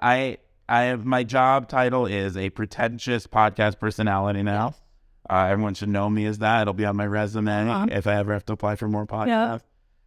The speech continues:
Speaker 1: Uh, and I just heard a quote that was,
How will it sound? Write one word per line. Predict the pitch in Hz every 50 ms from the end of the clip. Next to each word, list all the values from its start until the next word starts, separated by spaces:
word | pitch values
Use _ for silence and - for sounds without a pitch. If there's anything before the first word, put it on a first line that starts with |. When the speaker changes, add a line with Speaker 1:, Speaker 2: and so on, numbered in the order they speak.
| _ _ _ _ -
Speaker 1:
Uh, | 104 104 101 76
and | 104 107
I | 107 107
just | 113 143 143 -
heard | 160 160 156
a | 143
quote | - - - 101 98 98 85 78 - _ _ _ _ _ _ _ _ _ _ _ _ _ - - _ _ _ _ _ _ _ _ -
that | 101 101 95 95 - -
was, | 101 104 101 101 98 98 98 98 95 95 98 98 98 - -